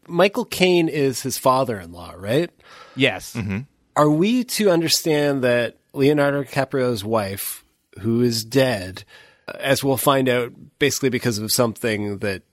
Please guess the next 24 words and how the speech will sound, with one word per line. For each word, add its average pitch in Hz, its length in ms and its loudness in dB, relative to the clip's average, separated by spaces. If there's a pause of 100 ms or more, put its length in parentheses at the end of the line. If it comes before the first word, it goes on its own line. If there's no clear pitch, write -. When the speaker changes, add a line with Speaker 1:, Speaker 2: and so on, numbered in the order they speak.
Speaker 1:
you 117 100 0
know, 92 160 -4
he, - 140 -12 (320)
he 101 220 -2
was 87 460 -4 (200)
at 107 100 -6
least - 300 -8
a - 40 -6
party 131 340 2
to, 92 320 -8 (380)
Speaker 2:
Mm-hmm. 123 300 0 (1400)
Speaker 1:
because 156 320 2
she 196 280 0
was, 185 280 2
like, 127 200 0
an 104 100 -2
architect, 98 960 -6
that 120 120 0
he 151 220 2
met 135 360 2
her 117 680 -2 (100)
through 123 440 2
Michael 113 320 -2
Caine? 139 600 0